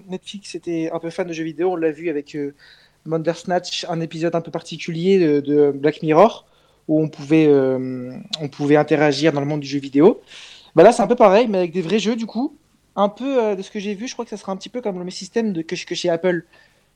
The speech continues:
Donc, euh, je sais pas si ce sera vraiment des jeux indépendants ou si ce sera des jeux avec une grosse franchise. Donc, à voir, on, on va voir ça de très près. On verra aussi s'il y aura un surcoût, donc, par rapport à, aux adhérents classiques. Mais en tout cas, moi, je,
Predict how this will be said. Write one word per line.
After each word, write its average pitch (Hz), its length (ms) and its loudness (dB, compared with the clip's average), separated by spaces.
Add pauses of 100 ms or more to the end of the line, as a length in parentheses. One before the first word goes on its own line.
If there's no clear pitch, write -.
(140)
Donc, 160 240 -12
euh, 160 160 0
je 151 80 -4
sais 160 140 -6
pas 214 100 0
si 214 80 -8
ce - 60 -12
sera 180 120 -2
vraiment 175 300 0
des 165 100 0
jeux 160 140 2
indépendants 160 480 0
ou - 20 0
si 196 60 -4
ce - 60 -12
sera 160 120 -4
des 147 80 -2
jeux 151 140 -2
avec 160 160 -2
une 151 60 -8
grosse 139 180 -4
franchise. 180 400 -4
Donc, 156 160 -6
à 147 100 0
voir, 160 240 6
on, 160 40 4
on - 20 0
va 147 140 2
voir 147 120 0
ça 151 80 -8
de - 60 -10
très - 160 -6
près. 190 300 -2 (420)
On 151 60 -4
verra 156 200 4
aussi 185 220 2
s'il 190 160 0
y - 20 6
aura 165 160 4
un 170 60 2
surcoût, 220 400 -2 (560)
donc, 156 100 -8
par 165 140 4
rapport 165 260 4
à, 151 80 6
aux 156 220 -2
adhérents 156 260 0
classiques. 202 600 -6
Mais 147 140 -6
en 151 40 0
tout 147 140 -12
cas, 202 180 4
moi, 185 160 4
je, 139 420 -2